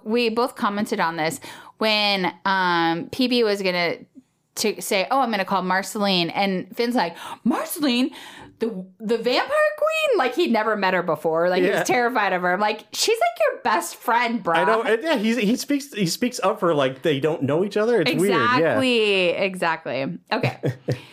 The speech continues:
Speaker 1: So some of the episode connections, the pickles on Jake's sandwich are from Prismo, which are seen in Jake the Dog.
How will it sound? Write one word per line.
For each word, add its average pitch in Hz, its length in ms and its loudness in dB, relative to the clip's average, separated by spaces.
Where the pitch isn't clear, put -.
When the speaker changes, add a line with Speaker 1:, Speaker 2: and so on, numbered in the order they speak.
Speaker 1:
So 240 280 0
some 294 180 0
of 302 40 0
the 254 80 2
episode 240 500 0
connections, 208 520 -2
the 208 80 -4
pickles 262 360 -2
on 240 160 2
Jake's 208 240 -2
sandwich 190 300 0
are 196 60 -2
from 180 160 -2
Prismo, 269 720 2
which 208 220 -2
are 190 80 2
seen 190 580 0
in 175 380 0
Jake 165 220 -2
the 170 80 -4
Dog. - 300 -6